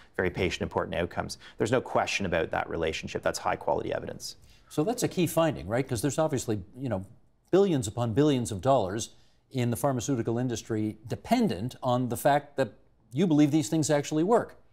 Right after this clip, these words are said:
Speaker 1: Yes,
Speaker 2: And they do
Speaker 1: absol-
Speaker 2: work.
Speaker 1: And they do work. And, and I would say, too, I mean, where the, some of the controversy was, was is it the cholesterol lowering or are there other effects of statin
Speaker 2: Mm-hmm.
Speaker 1: drugs? Um, but since we've had newer drugs that have come out that target cholesterol in different ways, the bad cholesterol,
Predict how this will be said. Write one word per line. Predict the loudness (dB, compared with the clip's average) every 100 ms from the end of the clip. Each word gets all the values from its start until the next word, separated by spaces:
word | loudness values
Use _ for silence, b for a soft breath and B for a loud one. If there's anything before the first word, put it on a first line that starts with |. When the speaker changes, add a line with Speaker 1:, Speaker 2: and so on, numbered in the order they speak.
| b b
Speaker 1:
Yes, | 2 2 0 0
Speaker 2:
And | 2 4
they |
do | 4 4
Speaker 1:
absol- |
Speaker 2:
work. | 4 2 -2
Speaker 1:
And | 2
they | 4
do | 4 4
work. | 2 0
And, | 0 2
and | 2
I |
would | 2 2
say, | 2 2
too, | 4 4
I |
mean, | 4 0 -2
where | 2 2
the, | 2 0
some | 0
of |
the | 2
controversy | 0 0 0 2 2
was, | 4 6 4 4
was | 0 2
is | 0 2
it |
the | 0
cholesterol | 2 2 2 0 2
lowering | 2 2 2
or |
are | 2
there | 2
other | 4 2
effects | 2 -2 -2 -8
of |
statin | -4 -2 -2 -4
Speaker 2:
Mm-hmm. | -2
Speaker 1:
drugs? | 0 -2 -6 B B B B B
Um, | 0 2 0 -2 0
but | -2 0
since | 0 0 2
we've | 2
had | 2 0 0
newer | 2 4
drugs | 4 2 2
that | -2
have | 0
come | 0 2
out | 2 0
that | -2
target | 0 -2 -2
cholesterol | -2 -2 0 0 0
in | 0
different | 0 0 -2
ways, | -2 -2 -6
the | -2
bad | 0 0
cholesterol, | 0 0 0 0 0